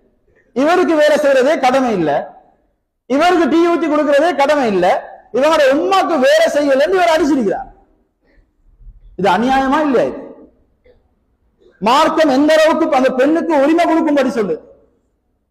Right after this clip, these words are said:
எந்த அளவுக்கு அந்தஸ்து கொடுக்கும்படி சொல்லுது. ஒரு கணவனுடைய கடமை எந்த அளவுக்கு மார்க்கம் சொல்லுதுன்னா,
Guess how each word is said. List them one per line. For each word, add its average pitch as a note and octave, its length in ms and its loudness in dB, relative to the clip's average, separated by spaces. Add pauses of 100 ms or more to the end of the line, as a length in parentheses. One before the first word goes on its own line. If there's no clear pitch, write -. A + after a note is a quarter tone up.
(360)
எந்த C#4+ 240 0
அளவுக்கு E4 280 2
அந்தஸ்து E4 480 0
கொடுக்கும்படி C#4+ 440 0
சொல்லுது. G3 360 -4 (720)
ஒரு B3+ 240 2
கணவனுடைய D4 600 2
கடமை C#4 340 2 (380)
எந்த B3 240 0
அளவுக்கு D4+ 300 2
மார்க்கம் C4+ 420 0
சொல்லுதுன்னா, A3+ 500 0